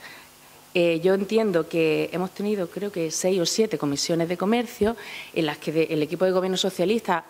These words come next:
ha hecho, eh, distintas iniciativas, como actividades comerciales, eh, promocionales en, en el comercio,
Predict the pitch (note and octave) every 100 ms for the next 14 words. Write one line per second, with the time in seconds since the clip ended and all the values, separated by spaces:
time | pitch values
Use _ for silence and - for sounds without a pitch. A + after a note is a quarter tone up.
0 | - G3 G3 F#3+ - F#3 F3 E3+ E3+ E3+
1 | - - G3+ F3 G3 F3+ F3+ E3+ E3+ D#3+
2 | C#4+ A#3+ D3+ - - D3+ C#3+ C#3 - D#3+
3 | F3 - E3+ D#3+ - F3 F3 D#3+ - -
4 | - - D#3+ D#3 D#3 D#3+ D#3+ E3 D#3+ E3+
5 | E3 E3 D#3+ D#3 E3+ D#3+ D3+ D3+ D3 D3
6 | D#3 D3+ D3 D3+ D3+ D3+ D#3+ A#3+ A#3+ -
7 | D#3+